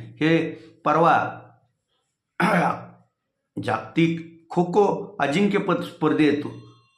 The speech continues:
सहभागी असलेल्या अनेक धाराशिव शहरातून, त्यातही प्राध्यापक डॉक्टर चंद्रजित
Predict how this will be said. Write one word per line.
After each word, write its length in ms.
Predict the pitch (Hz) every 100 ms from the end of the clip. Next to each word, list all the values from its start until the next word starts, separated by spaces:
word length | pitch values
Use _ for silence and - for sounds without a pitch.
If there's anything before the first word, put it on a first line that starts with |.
| _ _ _ _ _ 135
सहभागी 360 | 135 151 147
असलेल्या 600 | 143 143 139 135 117 - -
अनेक 640 | 127 156 - - - - 127
धाराशिव 560 | 120 151 - 220 220
शहरातून, 960 | - 202 170 175 175 127 95 - - -
त्यातही 480 | 143 165 196 208 202 - - _ _ _
प्राध्यापक 520 | 135 127 160 170 160
डॉक्टर 300 | 160 160 185
चंद्रजित 520 | 160 175 185 214 240